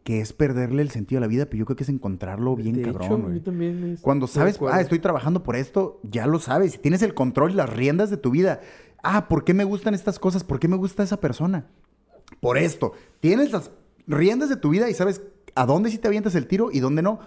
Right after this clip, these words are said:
Speaker 1: porque lo controlas, güey.
Speaker 2: Platicábamos la otra vez y, y te comentaba eso, güey, y lo sigo pensando. El,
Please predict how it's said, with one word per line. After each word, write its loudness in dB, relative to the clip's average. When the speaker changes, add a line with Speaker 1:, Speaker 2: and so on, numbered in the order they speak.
Speaker 1:
porque -4
lo -2
controlas, -10
güey. -18
Speaker 2:
Platicábamos 2
la 4
otra 2
vez -2
y, -2
y -10
te -6
comentaba -4
eso, -4
güey, -2
y -10
lo -6
sigo -2
pensando. -4
El, 0